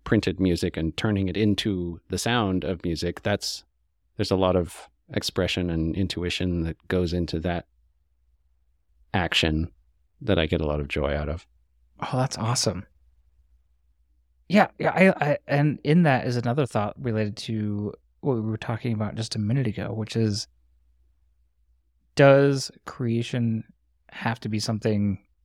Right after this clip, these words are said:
Speaker 2: totally original? I don't think so. Like you just said, you know,
Speaker 1: I don't
Speaker 2: you're,
Speaker 1: think so.
Speaker 2: you're, you're recreating or remixing a song that somebody else wrote, but is flowing through your brain,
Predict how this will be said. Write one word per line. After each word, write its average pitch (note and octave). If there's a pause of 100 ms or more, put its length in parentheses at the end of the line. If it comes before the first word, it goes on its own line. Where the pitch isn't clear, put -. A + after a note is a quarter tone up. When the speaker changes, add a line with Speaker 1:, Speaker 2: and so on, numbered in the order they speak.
(380)
Speaker 2:
totally A#2+
original? A2+
I B2
don't C3
think C#3
so. A2
Like A#2+
you C3+
just B2+
said, A#2
you A#2
know, A2
Speaker 1:
I C#3+
don't D3
Speaker 2:
you're, A#2+
Speaker 1:
think -
so. F#2+
Speaker 2:
you're, C3
you're B2
recreating B2
or G#2+
remixing A#2 (180)
a C3+
song A#2
that -
somebody D3
else A2+
wrote, A#2 (760)
but B2+
is A2+
flowing D#3+
through B2+
your A2+
brain, G#2